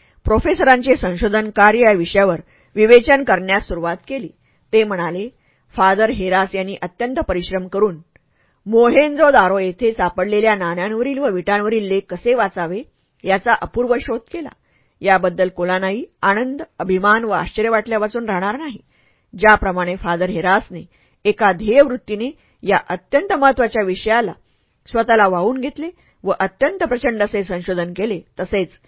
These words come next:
आमच्या हिंदी प्रोफेसरांनी का केले नाही, असा माझ्यापुढे प्रश्न उभा राहतो. का आमच्या प्रोफेसरांना तशी आवडच नाही किंवा त्यांच्याजवळ पुरेशी विद्वत्ता नाही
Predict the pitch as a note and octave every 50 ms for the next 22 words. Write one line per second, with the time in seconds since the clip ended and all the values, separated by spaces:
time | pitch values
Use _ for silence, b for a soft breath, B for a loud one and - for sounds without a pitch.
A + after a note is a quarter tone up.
0 | _ _ _ _ _ _ F#3+ F#3+ F#3+ G3+ G3 A3+ G3+ A3+ G#3+ F#3 F#3 F#3 F#3 F3+
1 | - F3+ E3+ E3+ E3+ F3+ - G3 G#3 G#3+ A3 G#3+ G3 - G3 G3 B3 C4+ - C4+
2 | A#3 F#3+ F#3 G3+ G3+ F3 E3+ F3+ _ _ _ _ _ _ _ _ _ _ _ -
3 | A3+ A3 - D#4+ E4 D4+ C4+ A3 G3 F3+ G3 F#3+ - F#3 F#3+ F#3+ G3 - G#3+ B3
4 | - G#3+ A#3 G3+ F3 D#3+ E3+ F3 G3+ A#3+ D4 - - - - _ _ _ _ _
5 | _ _ _ _ _ _ _ _ _ - C4+ C#4+ D4 C#4+ B3+ A#3+ A3 B3 A#3 A#3
6 | - F#3+ G3+ G#3 G#3 - G#3 G#3+ G#3 G#3 G3+ G#3+ G3+ - A3+ G#3 F3+ E3+ E3 F#3
7 | A3+ - - A3+ A#3+ A#3 B3+ D#4 _ _ _ _ _ _ _ _ _ _ - -
8 | D4+ D4+ D#4 D#4 G#3+ D#3+ - - G3+ G3+ G3+ A#3 A3+ G#3+ A#3 A#3 A#3 A3+ - G#3+
9 | G#3 G#3 G#3 - A3 F#3+ F3 D3+ D3+ F3+ F#3+ F#3+ - A#3+ B3 B3 B3+ C4+ D4 B3+